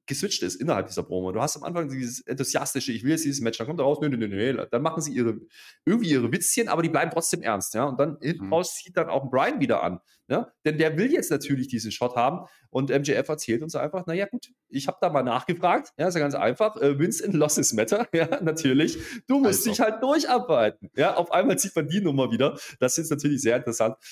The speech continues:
Speaker 1: ähm, dass man dann jetzt natürlich Richtung, äh, Revolution dann, äh, hintet, ja, es geht um den achten Februar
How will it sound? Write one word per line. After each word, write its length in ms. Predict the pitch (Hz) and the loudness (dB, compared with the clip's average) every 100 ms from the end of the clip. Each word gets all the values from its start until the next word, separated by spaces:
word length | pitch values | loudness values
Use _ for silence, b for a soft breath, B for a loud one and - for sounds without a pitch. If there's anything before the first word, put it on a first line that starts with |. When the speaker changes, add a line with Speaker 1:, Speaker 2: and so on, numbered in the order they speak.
| B - | B 0
Speaker 1:
ähm, 480 | 117 117 117 104 - | 2 2 -2 -6 -6
dass 160 | 113 | -4
man 120 | 113 107 | -2 -2
dann 260 | 113 101 - 73 82 - | -2 -4 -14 -20 -20 -8
jetzt 160 | 101 - | -4 -2
natürlich 340 | 104 113 95 | -4 -6 -10
Richtung, 320 | 98 - 95 | -8 -6 -6
äh, 80 | 87 | -4
Revolution 540 | 92 92 90 104 - 90 | -2 -2 -4 -10 -10 -10
dann, 200 | 92 90 | -10 -4
äh, 300 | 92 - 92 | -4 -6 -8
hintet, 440 | 107 139 117 - 107 | -4 0 0 0 0
ja, 240 | 127 98 | 2 2
es 160 | 98 - | -4 -4
geht 160 | 117 - | -6 -6
um 120 | 110 | -4
den 200 | 110 107 B _ | -4 -4 B _
achten 320 | 131 - 135 | -6 -6 -6
Februar 360 | 123 139 127 | 0 0 2